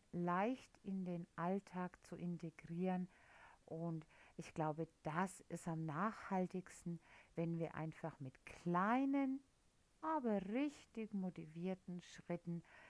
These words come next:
nach vorne gehen, auf dem Weg zur Selbstliebe und zur Wahrnehmung der Beziehung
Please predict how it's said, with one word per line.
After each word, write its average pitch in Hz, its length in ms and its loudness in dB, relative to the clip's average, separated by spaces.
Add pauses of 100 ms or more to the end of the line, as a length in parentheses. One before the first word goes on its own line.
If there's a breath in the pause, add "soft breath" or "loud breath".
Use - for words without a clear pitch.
(180 loud breath)
nach 170 280 0
vorne 180 640 4
gehen, 165 400 -2 (320 loud breath)
auf 233 460 4
dem 247 260 0
Weg 220 320 0
zur 208 160 -4
Selbstliebe 185 960 0 (520 soft breath)
und 185 300 0 (240 soft breath)
zur 156 340 -8
Wahrnehmung 165 840 0 (640)
der 160 100 -2
Beziehung 156 840 -4